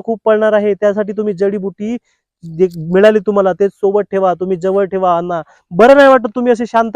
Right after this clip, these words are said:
कधी कधी राहताय, कधी तुम्ही बोलतच नाही, असं उगाच नकत राहत, राहत जाऊ. आणि ती बुट्टी, अं, आम्हालाही जरा सांगा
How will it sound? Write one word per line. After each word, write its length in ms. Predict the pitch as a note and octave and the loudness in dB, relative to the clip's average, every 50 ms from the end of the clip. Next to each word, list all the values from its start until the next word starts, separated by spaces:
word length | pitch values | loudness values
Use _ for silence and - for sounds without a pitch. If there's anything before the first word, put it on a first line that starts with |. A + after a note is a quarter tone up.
| A3+ G#3+ | -2 -2
कधी 160 | A3+ G3+ A3 G#3 | -2 -4 -2 -4
कधी 180 | A3 G3 A3 | -2 0 0
राहताय, 400 | G#3 G#3 G#3+ G#3 - G#3+ G#3+ G#3 G3 _ _ _ _ _ - | 2 2 2 2 2 2 2 2 0 _ _ _ _ _ -6
कधी 220 | - G3 G3 G#3+ G#3+ | -6 -4 -4 -4 -4
तुम्ही 420 | F#3+ A3 A3 G#3+ G3 G#3+ A3 G#3+ | -4 -4 -4 -2 -2 -2 -2 -2
बोलतच 540 | G3+ F#3 F3 F#3+ G#3+ A#3+ A#3+ G3+ B3 G#3+ G#3+ | -2 -2 0 0 2 2 2 0 0 -2 -2
नाही, 280 | A#3 A3 G#3 G#3 G3 | -2 -2 0 0 -2
असं 200 | F#3+ G3 - - | -4 -4 -2 0
उगाच 460 | G#3+ G#3 G3 G3 B3 B3+ B3+ B3 - B3 | -2 -2 0 4 6 6 6 6 4 -2
नकत 280 | A#3+ A#3 - A3+ - | -4 -2 -2 -2 0
राहत, 160 | A3+ A3 G#3+ F#3+ _ _ - G#3 G3 | 2 2 2 0 _ _ -4 0 2
राहत 160 | G3 G3+ G3+ F3 | 4 2 2 2
जाऊ. 160 | F#3+ G3 F#3 F#3 _ _ _ _ _ _ _ _ _ _ _ _ _ _ _ _ - | 2 -2 -2 -2 _ _ _ _ _ _ _ _ _ _ _ _ _ _ _ _ -12
आणि 120 | - F3 D#3 | -10 -10 -6
ती 60 | - E3+ | -6 -6
बुट्टी, 460 | D#3+ F#3 G3 - - G3+ G3 G#3+ A3+ _ _ _ _ _ _ _ _ _ _ - | -6 -6 -8 -8 -6 -8 -8 -8 -10 _ _ _ _ _ _ _ _ _ _ -2
अं, 500 | E3+ F3 F3 E3+ E3 D#3+ D#3 D#3 D#3 D#3+ _ _ _ _ _ - | 0 2 2 2 2 0 -2 -4 -6 -10 _ _ _ _ _ -14
आम्हालाही 300 | - E3 F#3+ G#3+ A3+ A#3 | -12 -8 -6 -4 -4 -4
जरा 160 | G#3+ A3 G#3+ G3+ | -4 -6 -8 -8
सांगा 280 | - - A3+ A3+ A#3 | -10 -12 -12 -12 -12